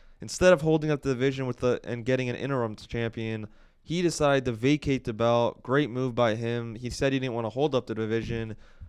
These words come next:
Um, so the U F C offered Glover the title shot. They wanted Glover to fight Magomed Ankalaev. Um, Glover wanted to fight Yan rather than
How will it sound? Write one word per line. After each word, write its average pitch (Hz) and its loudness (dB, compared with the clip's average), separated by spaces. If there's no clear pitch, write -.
Um, 120 -2
so - 0
the 135 6
U 165 6
F 175 6
C 151 2
offered 135 2
Glover 139 4
the 131 0
title 135 2
shot. 127 2
They 117 2
wanted 131 -4
Glover 131 2
to 123 0
fight 123 0
Magomed 123 -2
Ankalaev. 127 6
Um, 117 0
Glover 160 6
wanted 151 2
to 139 2
fight 131 0
Yan 143 2
rather 135 6
than 139 0